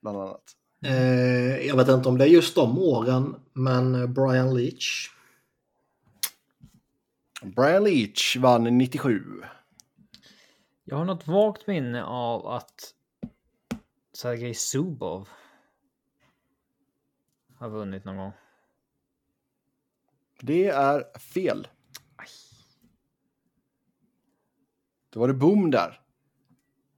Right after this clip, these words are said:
Speaker 3: Boom.
Speaker 1: Boom.
Speaker 3: Ja.
Speaker 1: Som man säger i skidskytte.
Speaker 2: Hur brukar vi göra nu? Är det Robin igen, va?
Speaker 1: Ja, det är Robin igen.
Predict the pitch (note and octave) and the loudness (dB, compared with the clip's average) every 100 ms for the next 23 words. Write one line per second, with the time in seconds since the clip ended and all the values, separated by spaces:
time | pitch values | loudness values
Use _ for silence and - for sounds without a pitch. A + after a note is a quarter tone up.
0 | _ _ _ _ G#3+ C4+ B2+ F#2 - _ | _ _ _ _ -6 -4 -6 -10 -20 _
1 | _ _ _ - - _ _ _ _ _ | _ _ _ -18 -18 _ _ _ _ _
2 | _ - - F#3 C3 - - _ - - | _ -20 -6 -4 -4 -8 -18 _ -20 -12
3 | C3 G3 - _ _ _ _ _ _ _ | -8 -8 -10 _ _ _ _ _ _ _
4 | _ _ _ _ _ - A#2+ A#2 A2 G2+ | _ _ _ _ _ -16 -14 -6 -4 -2
5 | G2+ G#2 A2+ G#2+ - G2+ - - - _ | -2 -4 -6 -8 -8 -18 -16 -18 -18 _
6 | _ _ _ _ _ _ _ _ _ _ | _ _ _ _ _ _ _ _ _ _
7 | _ _ _ _ _ _ _ _ - B2+ | _ _ _ _ _ _ _ _ -8 -2
8 | C3+ C#3 C3+ B2+ C3 A2+ C#3 C3 C3 A#2+ | 0 4 4 6 4 0 2 4 4 2
9 | C#3+ B2+ A2+ F2+ - - _ _ _ _ | -2 -2 -6 -12 -16 -20 _ _ _ _
10 | _ _ _ _ _ - B2 C#3+ C#3 G#2 | _ _ _ _ _ -2 4 6 6 4
11 | G2+ - | -2 -4